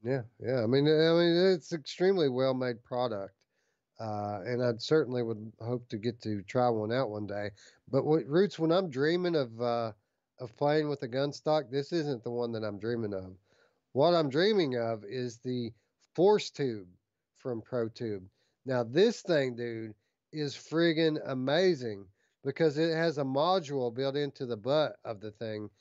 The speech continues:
the part that you stick up to your shoulder, that gives you real recoil. It's not just a buzzy little, uh, you know, bit of haptics,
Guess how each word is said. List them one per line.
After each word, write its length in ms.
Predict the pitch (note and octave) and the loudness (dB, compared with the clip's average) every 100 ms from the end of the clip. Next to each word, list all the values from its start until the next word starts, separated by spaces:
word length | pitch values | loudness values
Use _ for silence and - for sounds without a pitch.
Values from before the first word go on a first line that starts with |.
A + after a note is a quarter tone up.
| _ _ | _ _
the 60 | G#2+ | -6
part 260 | D3+ D3+ | 0 0
that 160 | C3+ A#2+ | 0 -8
you 80 | B2+ | -10
stick 300 | - D3 D3+ | -8 -4 -2
up 160 | C#3 - | -2 -4
to 100 | B2 | -10
your 120 | A2+ | -8
shoulder, 560 | - C#3+ D3 A#2 G#2 - _ _ _ A2 | -2 0 0 -2 -6 -10 _ _ _ -4
that 260 | C3+ A#2+ | -2 -2
gives 340 | A2 E3 D#3 D3 | 0 2 2 0
you 160 | E3 | 0
real 720 | B2+ A#2 D3+ F#3+ F#3 F3+ F3 - | -2 -2 2 6 6 6 2 -2
recoil. 800 | D3 E3+ - C#3 A#2+ G#2 G2 G2 _ _ | -2 -4 -2 -4 -2 -4 -8 -14 _ _
It's 200 | D3 - | -8 -4
not 300 | E3 F#3 F#3+ | 2 4 2
just 260 | D3 E3+ - | 0 -4 -2
a 60 | C#3 | -6
buzzy 460 | A2+ D3 D#3 D3+ | -2 0 0 -2
little, 440 | C#3+ D3+ C#3 B2 A#2 _ _ _ _ | -2 0 0 -2 -6 _ _ _ _
uh, 440 | B2 B2 A#2+ A#2 G2 | -4 0 0 -2 -6
you 140 | G2+ C#3 | -4 0
know, 320 | B2 A#2+ A#2 _ _ - | 2 0 -2 _ _ -6
bit 160 | C3 C#3+ | 2 2
of 100 | B2 | 2
haptics, 760 | B2+ C#3+ D#3+ - A#2+ G2+ - | 2 2 2 0 -6 -8 -14